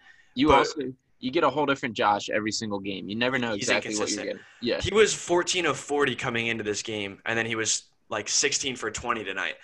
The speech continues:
Speaker 2: So, like, you don't, you don't get the same Josh every time. And, like, he's still young. He's on a cheap contract. I like him.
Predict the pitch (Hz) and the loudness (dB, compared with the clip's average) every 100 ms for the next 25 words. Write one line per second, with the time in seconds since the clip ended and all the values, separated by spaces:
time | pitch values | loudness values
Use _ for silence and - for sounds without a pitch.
0 | - - - 156 139 135 - - _ _ | -20 -16 -4 2 2 2 -8 -20 _ _
1 | 135 143 151 - - 127 135 147 147 143 | -2 2 0 -2 -12 -10 -4 -2 -2 -4
2 | 135 139 127 120 113 123 113 110 107 104 | -4 -4 -4 -2 -2 -2 -6 -6 -6 -6
3 | - 120 - _ - 127 - 175 - 185 | -6 -6 -8 _ -8 -6 -4 0 2 4
4 | 175 143 135 139 135 135 131 143 135 127 | 4 4 2 0 0 0 0 -2 -2 -4
5 | 117 110 107 - 127 117 117 117 117 92 | -4 -4 -2 0 2 2 2 0 -4 -6
6 | 76 | -8